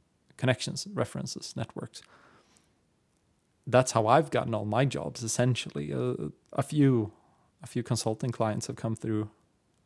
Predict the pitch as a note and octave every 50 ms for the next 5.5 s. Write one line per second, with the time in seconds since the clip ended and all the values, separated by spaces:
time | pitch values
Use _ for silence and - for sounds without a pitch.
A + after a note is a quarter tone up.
0 | _ _ - - A2+ A2+ A#2+ A2+ - B2+ C#3 - - - - B2 A#2+ - - A#2
1 | A2 - - - - - A2+ G#2+ G#2+ G#2+ G#2+ B2 - - C3+ B2 A2+ A2+ A2 -
2 | - - - G#2+ G#2+ G#2 G#2 G#2 G#2 G2 A2+ - - - - - - - - -
3 | - - _ C#4+ A3 G3 F3+ A2 G#2 G#2 G#2 G#2 G2+ G2+ A2 - - - A2 G#2
4 | G#2 G2+ G2+ G2+ G2+ G#2+ G#2+ G#2 G2+ G2+ G2+ G2+ F#2+ F#2+ - _ _ _ _ _
5 | _ _ _ _ _ _ _ - A#2 F#2